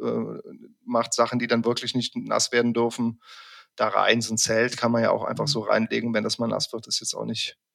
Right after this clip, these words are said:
Speaker 2: Wenn sonnig ist, stellt man's auf und dann ist es wieder gut. Ähm, und, äh, wahrscheinlich auch ein Seil, wenn man mal irgendwie ein bisschen, ähm, blöder, wo Wellengang ist, anlandet,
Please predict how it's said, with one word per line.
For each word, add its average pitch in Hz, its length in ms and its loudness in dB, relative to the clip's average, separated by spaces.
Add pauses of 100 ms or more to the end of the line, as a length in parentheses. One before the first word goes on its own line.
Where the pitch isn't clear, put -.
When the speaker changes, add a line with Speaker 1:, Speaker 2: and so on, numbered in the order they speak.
(560)
Speaker 2:
Wenn 170 180 -4
sonnig 170 360 0
ist, 175 120 0
stellt 175 300 2
man's 170 180 -2
auf 175 260 2
und 170 80 -6
dann 156 140 -4
ist 165 80 -10
es 165 160 -10
wieder 156 220 -2
gut. 175 260 -4 (380)
Ähm, 185 440 6
und, 202 320 0
äh, 185 360 6
wahrscheinlich 196 420 4
auch 190 140 6
ein 165 100 -2
Seil, 165 360 6
wenn 175 100 2
man 165 120 2
mal 165 140 6
irgendwie 180 360 -2
ein 175 100 -4
bisschen, 180 480 -4
ähm, 160 1000 -2
blöder, 175 460 4
wo 170 140 2
Wellengang 180 420 4
ist, 180 180 -4
anlandet, 202 600 4